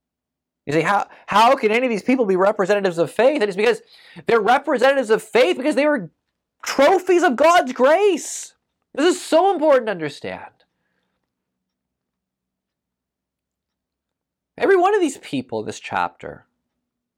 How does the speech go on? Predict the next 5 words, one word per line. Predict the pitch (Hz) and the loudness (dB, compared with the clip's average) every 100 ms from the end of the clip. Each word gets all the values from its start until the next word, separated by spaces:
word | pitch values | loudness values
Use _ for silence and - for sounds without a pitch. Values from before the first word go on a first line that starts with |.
| _ _ _ _ _ _ _ _ _ - - - | _ _ _ _ _ _ _ _ _ -20 -6 0
failed | 220 262 269 269 - 240 | 0 2 2 2 -2 -4
enormously | 240 226 220 214 220 294 359 302 220 - 202 | -2 0 0 2 4 6 4 2 -2 -2 -2
at | 170 | 0
different | 156 139 135 113 | -2 -6 -8 -12
times. | 95 85 78 _ | -12 -12 -14 _